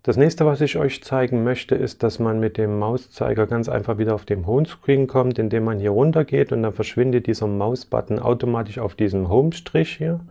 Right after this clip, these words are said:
Und dann klickt ihr einfach nur und kommt wieder zurück auf den Home-Button. Wenn ihr auf de-, äh, auf den Home, äh, Screen, <laughs> wenn ihr am Homescreen seid und ihr streicht einfach von oben nach unten auf der Maus, kommt ihr in die Suche.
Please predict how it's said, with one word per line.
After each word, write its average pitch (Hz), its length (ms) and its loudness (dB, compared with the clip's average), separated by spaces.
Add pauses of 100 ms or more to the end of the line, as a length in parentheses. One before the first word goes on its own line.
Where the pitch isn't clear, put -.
(800)
Und 117 100 -2
dann 110 140 2
klickt - 280 -2
ihr 147 120 2
einfach 127 340 -2
nur 123 180 -2
und 110 120 -2
kommt 107 240 -4
wieder 107 240 0
zurück 98 340 -4
auf 98 180 -2
den 92 260 -6
Home-Button. 87 680 0 (560)
Wenn 127 200 4
ihr 120 340 2
auf 117 200 -2
de-, - 220 -2
äh, 104 180 0
auf 98 160 -6
den 90 180 -4
Home, 90 340 4 (160)
äh, 87 260 0
Screen, 85 460 0 (320)
<laughs> - 320 -20
wenn 123 160 4
ihr 131 180 4
am 117 260 2
Homescreen 113 580 0
seid 135 380 0
und 117 120 -2
ihr 113 120 -2
streicht 117 420 -6
einfach 113 340 -4
von 104 340 -4
oben 123 460 0
nach 104 160 -6
unten 139 360 -2
auf 107 180 -4
der 107 140 -4
Maus, 113 300 -6
kommt 110 300 -4
ihr 117 80 -6
in 95 120 -4
die 101 120 -2
Suche. 175 540 0